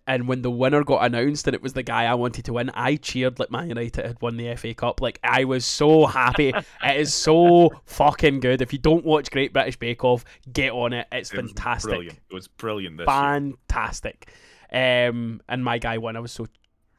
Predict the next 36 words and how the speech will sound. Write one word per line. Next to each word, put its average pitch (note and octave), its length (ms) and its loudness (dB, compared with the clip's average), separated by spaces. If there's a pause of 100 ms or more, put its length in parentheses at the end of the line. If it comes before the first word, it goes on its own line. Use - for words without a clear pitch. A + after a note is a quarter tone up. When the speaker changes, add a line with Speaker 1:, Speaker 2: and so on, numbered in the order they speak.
Speaker 1:
pleased. A2 340 -8
I A2+ 40 -6
won't A#2 200 -8
say A#2 100 -12
who G#2 140 -16
it G2+ 120 -14
is, - 120 -16
just - 160 -20
in G2+ 60 -20
case - 120 -20
people - 280 -20
are G2 80 -16 (640)
fucking - 260 -18
behind G2+ 240 -18
or G#2 40 -12
whatever. - 260 -12 (340)
But E3+ 100 2
yeah, F3 160 8
like, E3 180 4
to F#3 100 -4
me, F3+ 280 -2
the, D#3 120 2
the, D3+ 200 0
the D3+ 160 0
big D#3 280 -2
things C#3 260 -4
for C3+ 120 -6
me B2+ 200 -6
with, A#2+ 320 -8
with, A#2+ 400 -8 (920)
um, B2 440 -4
T C3 200 -8
V A#2+ 140 -10
just A#2 220 -10
now, A#2 240 -8 (720)
uh, - 300 -20